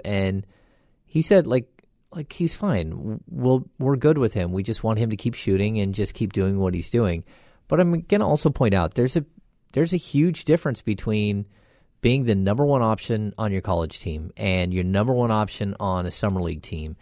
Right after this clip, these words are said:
and getting all of this, like, wide open stuff. Even on the second team this year for the Kings,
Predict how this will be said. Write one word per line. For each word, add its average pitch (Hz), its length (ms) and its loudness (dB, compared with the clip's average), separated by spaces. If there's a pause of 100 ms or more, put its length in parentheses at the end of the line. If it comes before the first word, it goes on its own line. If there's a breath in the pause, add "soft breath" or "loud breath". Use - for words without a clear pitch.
(260 loud breath)
and 107 160 0
getting 95 260 2 (120)
all 113 260 4
of 127 100 0
this, 110 520 0
like, 87 380 -6 (160)
wide 101 640 0
open 101 380 0
stuff. 85 520 -4 (400 soft breath)
Even 202 260 4
on 147 140 2
the 98 80 -2
second 127 500 -2
team 82 420 -8 (120)
this 123 240 0
year 85 320 -2
for - 200 -4
the 95 120 0
Kings, 98 580 -4